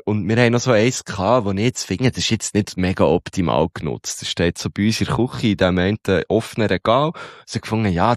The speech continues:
da, also die, die Servietten da, ähm, und die Tischseite, können, die brauchen wir ja eigentlich nie. Weil ganz ehrlich, wer braucht schon, wenn er keinen Besuch hat, Servietten und Tischsetten daheim? Niemand, eben.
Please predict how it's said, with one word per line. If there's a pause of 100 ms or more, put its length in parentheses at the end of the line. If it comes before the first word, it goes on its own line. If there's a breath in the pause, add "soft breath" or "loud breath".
da,
also
die, (360 loud breath)
die
Servietten
da,
ähm,
und
die
Tischseite,
können,
die
brauchen
wir
ja
eigentlich
nie. (480 soft breath)
Weil
ganz
ehrlich, (120)
wer
braucht
schon,
wenn
er
keinen
Besuch
hat,
Servietten
und
Tischsetten
daheim? (140)
Niemand, (140)
eben.